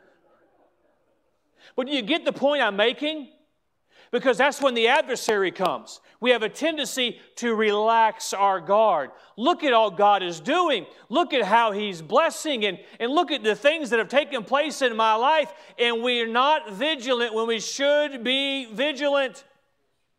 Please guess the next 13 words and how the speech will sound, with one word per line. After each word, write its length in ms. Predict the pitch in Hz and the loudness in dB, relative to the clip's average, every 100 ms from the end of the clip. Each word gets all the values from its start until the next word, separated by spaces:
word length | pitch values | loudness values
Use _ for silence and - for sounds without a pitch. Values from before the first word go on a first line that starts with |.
| _ _ _ _ _ _ _ _ _ _ - | _ _ _ _ _ _ _ _ _ _ -6
We 140 | 202 262 | 2 2
ought 100 | 247 | 2
to 100 | 226 | 0
be 460 | 240 240 226 165 _ _ _ | -4 -4 -6 -10 _ _ _
engaging 680 | 226 220 180 226 262 190 214 | -4 -4 0 2 2 -2 -4
the 200 | 202 214 | -2 -2
enemy 320 | 233 220 208 | -2 -2 -2
in 100 | 196 | -2
prayer 500 | 190 - 247 233 175 | -6 0 2 2 0
on 140 | 170 220 | 0 0
a 80 | 196 | 0
daily 400 | 214 240 226 196 | 0 0 0 -2
basis, 680 | 196 180 - - - - | 0 -2 -6 -12 -14 -20